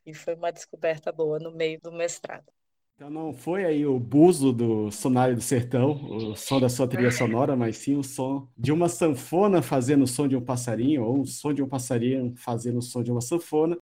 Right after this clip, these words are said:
Speaker 1: Mas o buzo é o, o grande achado do mestrado, mas realmente essa música,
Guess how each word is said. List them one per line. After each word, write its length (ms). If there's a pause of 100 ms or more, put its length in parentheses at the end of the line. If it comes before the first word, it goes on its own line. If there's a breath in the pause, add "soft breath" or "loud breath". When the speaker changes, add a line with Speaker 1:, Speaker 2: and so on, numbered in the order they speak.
(200)
Speaker 1:
Mas 280
o 60
buzo 500
é 260
o, 400
o 80
grande 320
achado 680
do 120
mestrado, 680
mas 260
realmente 560 (400)
essa 300
música, 640